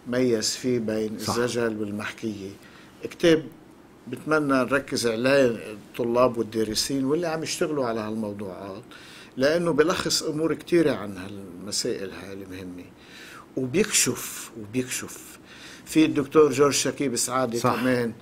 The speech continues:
Speaker 1: كتب، آه، دراسة بين أسعد سعيد وخليل روكوز كانت مميزة، وراح على الجنوب، راح على وادي الليمون.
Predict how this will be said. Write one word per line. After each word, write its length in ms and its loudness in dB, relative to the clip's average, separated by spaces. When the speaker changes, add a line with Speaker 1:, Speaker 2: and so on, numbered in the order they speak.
Speaker 1:
كتب، 420 0
آه، 420 -4
دراسة 720 0
بين 220 -4
أسعد 300 -4
سعيد 460 -2
وخليل 380 -4
روكوز 360 -6
كانت 300 0
مميزة، 600 -2
وراح 360 2
على 180 4
الجنوب، 540 0
راح 160 4
على 100 4
وادي 220 0
الليمون. 500 2